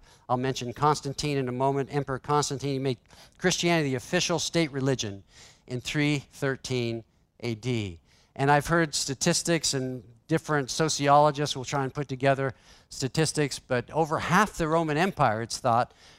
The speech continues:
had become Christians by the time that Constantine declared Christianity to be the state religion. And historians wonder whether Constantine really had a conversion experience or not, or it was a political decision. Uh, historians,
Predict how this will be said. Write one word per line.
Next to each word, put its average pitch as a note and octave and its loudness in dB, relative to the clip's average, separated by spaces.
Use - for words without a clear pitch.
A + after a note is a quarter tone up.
had C3+ 4
become C#3 -2
Christians A#2 -4
by A#2 0
the A#2 -6
time C3+ 0
that A2+ -8
Constantine A2+ -2
declared A#2 -2
Christianity C3 0
to A2+ -4
be A#2 -6
the A2 -8
state B2 -4
religion. A2 -6
And D3 0
historians D#3 2
wonder D3+ 2
whether C3 0
Constantine C#3+ 2
really D#3+ 2
had C#3 4
a B2+ 0
conversion D3+ 0
experience A2+ -6
or A#2 -6
not, C3 2
or C#3 -4
it C#3 -4
was C#3 -2
a C3 -4
political B2+ -2
decision. G2+ -6
Uh, A2 0
historians, E3 0